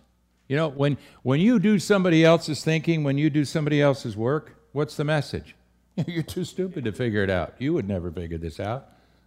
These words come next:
I have to do it. Gee, I have to do it. Aren't I this wonderful martyr? Confident. Confident.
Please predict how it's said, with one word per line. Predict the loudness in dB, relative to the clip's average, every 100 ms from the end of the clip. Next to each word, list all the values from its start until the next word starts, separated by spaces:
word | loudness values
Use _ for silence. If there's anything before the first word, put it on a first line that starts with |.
| _
I | -8
have | -8 -6
to | -4
do | -2 -2
it. | -4
Gee, | -4 -4 -4
I | -2 -2
have | -2
to | -6
do | -8 -6
it. |
Aren't | -2 0 2
I | 2 2
this | -2 -6 -8
wonderful | -4 -2 -4 -4
martyr? | -2 -2 -2 -2 -6 -14 _ _ _ _ _ _ _ _ _ _ _ _ _ _ _ _ _ -20 _ _ _ -20 -20 _ _ _ _ _ _ _ _ _ _ _ _ _ _ _ _ _ _ _
Confident. | -2 0 0 -2 -2 -4 -8 _ _ _ _ _ _ _ _ _ _ _ _ _ _ _ _ _ _ _ _ _ _ _ _ _ _
Confident. | -4 -2 -2 -4 -6 -8